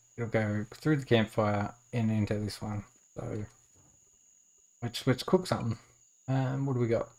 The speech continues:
Got some boiled grains. Let's, let's cook all that. See what that tastes like. Get that on the go. Cook that. And we've got nothing, nothing else.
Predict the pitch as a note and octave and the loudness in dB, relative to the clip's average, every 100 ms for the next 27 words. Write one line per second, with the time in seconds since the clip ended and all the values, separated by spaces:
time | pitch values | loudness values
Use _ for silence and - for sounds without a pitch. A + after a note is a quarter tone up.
0 | - B2+ B2+ G#2+ A#2+ A2+ G#2 A2 G#2 G#2 | -4 0 2 4 6 6 4 2 2 0
1 | A2 - C3+ - - _ _ _ A#2+ - | -4 -8 -14 -18 -20 _ _ _ -16 -6
2 | A#2 - A2+ G#2+ G#2 A2 - _ _ _ | -4 0 2 2 0 -4 -8 _ _ _
3 | _ _ _ _ _ _ _ _ _ _ | _ _ _ _ _ _ _ _ _ _
4 | _ _ _ _ _ _ G#2+ A2 A2+ - | _ _ _ _ _ _ -10 -10 -8 -6
5 | G#2+ - A2 G#2 - - - _ _ _ | -6 -4 -4 -4 -6 -16 -20 _ _ _
6 | _ _ _ _ _ _ _ _ _ _ | _ _ _ _ _ _ _ _ _ _
7 | _ _ - B2+ B2 C3 C3 A#2+ D3 E3+ | _ _ -16 -10 -6 0 0 0 0 4
8 | F#3+ F#3 - - _ _ - - - E3+ | 4 4 -2 -20 _ _ -16 -12 -4 -4
9 | E3+ - - - - - _ _ _ _ | -4 -6 -16 -16 -20 -20 _ _ _ _
10 | _ _ - _ _ _ _ - C3+ C3 | _ _ -20 _ _ _ _ -12 -4 -2
11 | B2+ B2+ A#2+ - - - - C3 - B2+ | -2 -2 -4 -4 -12 -18 -6 -6 -4 -2
12 | C3+ C3+ - | 0 0 -2